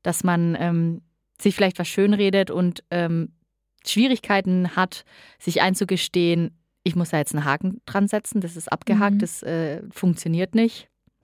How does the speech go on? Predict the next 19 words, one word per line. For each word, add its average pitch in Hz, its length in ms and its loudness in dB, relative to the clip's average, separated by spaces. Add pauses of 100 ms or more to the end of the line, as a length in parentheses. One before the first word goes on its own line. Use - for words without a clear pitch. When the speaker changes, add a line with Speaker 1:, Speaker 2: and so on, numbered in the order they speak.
(160)
Speaker 2:
Ja. 214 280 0 (560)
Ja, 214 180 4
ich 226 140 -4
glaub, 220 380 2 (280)
sobald 226 460 0
er - 80 -2
dann 226 260 2
wieder 214 240 0
zurück 220 380 -4
zu 214 100 -2
der 196 160 0
Frage 202 480 0
kommt, 196 260 -4
macht 202 300 0
es 196 140 -4
noch 190 160 -4
Sinn 247 320 2
für 196 160 2
mich? 202 420 2